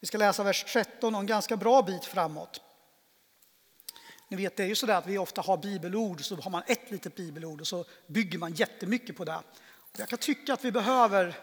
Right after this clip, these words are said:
de större bilderna, de större texterna och de större sammanhangen. Det är bra för oss.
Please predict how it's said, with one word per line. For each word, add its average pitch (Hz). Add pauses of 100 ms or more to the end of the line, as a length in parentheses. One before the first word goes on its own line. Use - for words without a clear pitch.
(420)
de 196
större 202
bilderna, 170
de 175
större 185
texterna 175
och 160
de 175
större 170
sammanhangen. 170 (380)
Det 202
är 196
bra 180
för 170
oss. -